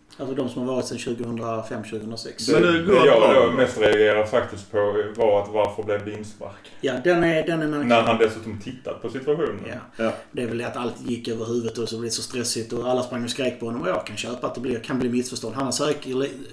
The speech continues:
Speaker 1: hundra spänn på att han har fått bannor för det i efterhand.
Speaker 3: Såklart.
Speaker 1: Av domarkorpsobservatören. Det är klart vi vill att det ska vara straff. Det, det
Speaker 2: I
Speaker 1: är
Speaker 2: desperation vill vi det.
Speaker 1: Ja. Men tittar man på situationen så hoppar de upp. Och det, det, det domaren tittade på.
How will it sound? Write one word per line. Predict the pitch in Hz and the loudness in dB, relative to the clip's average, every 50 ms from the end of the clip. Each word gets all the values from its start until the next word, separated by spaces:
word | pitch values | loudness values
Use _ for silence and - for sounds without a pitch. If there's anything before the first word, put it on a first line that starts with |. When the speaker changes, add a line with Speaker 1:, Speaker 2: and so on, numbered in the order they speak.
| - - | -12 -6
Speaker 1:
hundra | - 202 196 180 156 143 | -2 -2 -2 -2 -2 -4
spänn | - 175 156 143 | -2 -2 -2 -2
på | 135 | -2
att | 135 139 | -2 -2
han | 139 135 | -2 -4
har | 123 | -4
fått | - 139 120 113 | -4 -6 -6 -4
bannor | 127 127 131 127 123 | -4 -4 -2 -4 -4
för | - - | -6 -8
det | 123 117 | -8 -8
i | 117 | -8
efterhand. | - - - - - - - - - - _ - | -10 -12 -14 -16 -16 -16 -18 -18 -20 -20 _ -8
Speaker 3:
Såklart. | - 147 139 143 143 - - - - - - - - _ _ _ - | -4 -4 -2 0 0 -2 -2 -6 -16 -20 -20 -20 -20 _ _ _ -10
Speaker 1:
Av | - 131 123 120 | -8 -6 -4 -2
domarkorpsobservatören. | 135 135 135 127 - 131 117 104 - 120 120 117 117 110 - 113 113 113 - - _ - | 0 0 0 0 -2 -4 -6 -6 -6 -8 -8 -8 -8 -10 -12 -12 -14 -16 -18 -20 _ -12
Det | 147 | -6
är | 143 | 0
klart | - 156 139 - - | 2 2 2 2 2
vi | 135 123 - - 127 | 0 0 -2 -2 -2
vill | 127 123 117 113 | 0 0 0 0
att | 113 110 | -2 -6
det | - 110 | -8 -8
ska | - - 113 | -8 -8 -8
vara | 107 104 | -8 -8
straff. | - - - 139 123 - - - - - | -8 -8 -6 -6 -8 -8 -8 -14 -12 -10
Det, | - 117 117 120 120 117 - - - - - - - - | -8 -6 -6 -6 -8 -10 -10 -14 -16 -18 -20 -20 -20 -20
det | - - - - - | -20 -16 -6 -2 2
Speaker 2:
I | |
Speaker 1:
är | 143 143 | 4 6
Speaker 2:
desperation | 151 147 143 - 151 139 131 - - 127 107 98 | 6 6 4 4 2 2 2 4 2 2 4 4
vill | 98 95 92 | 2 0 0
vi | 87 87 | 0 -2
det. | 82 82 73 110 104 | -2 -4 -4 -6 -8
Speaker 1:
Ja. | 98 98 - - - - - - - - - - - | -10 -10 -12 -16 -18 -20 -20 -20 -20 -20 -20 -12 -8
Men | - 139 | -8 -2
tittar | - 170 175 175 143 | 2 2 2 2 2
man | 143 135 123 | -2 -2 -2
på | - | -4
situationen | - 127 - 135 123 113 147 147 139 127 123 113 113 110 | -6 -6 -6 -6 -2 2 4 4 4 4 2 0 -2 -4
så | - 127 | -4 -4
hoppar | 117 131 123 - 135 123 | -4 -4 -4 -2 -4 -2
de | 123 120 131 131 | 0 2 2 2
upp. | 123 127 | 2 0
Och | 131 123 | -2 0
det, | 156 147 | 0 0
det, | 147 156 151 151 160 160 - | 2 2 2 2 0 -2 0
det | - 156 143 | 2 2 2
domaren | - 156 160 170 170 147 127 120 117 | 2 2 0 0 0 0 0 -2 -4
tittade | - - 156 175 185 - - - - - - | -4 -4 -4 -4 -4 -4 -4 -4 -4 -4 -4
på. | - - 208 - | -2 0 0 0